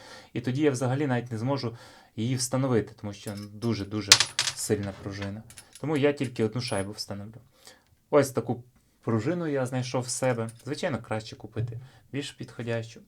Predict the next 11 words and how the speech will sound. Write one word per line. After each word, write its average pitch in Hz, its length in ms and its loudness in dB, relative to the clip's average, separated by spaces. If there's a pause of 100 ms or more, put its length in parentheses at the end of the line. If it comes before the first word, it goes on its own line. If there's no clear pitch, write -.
І 196 120 0
зараз 156 380 4
все, 143 160 -2
що - 160 -6
мені 127 160 0
потрібно, 165 420 -4 (520)
також - 320 0
шайбу 202 380 4
встановити 170 640 -2 (480)
і 208 180 2
прикрутити 143 760 2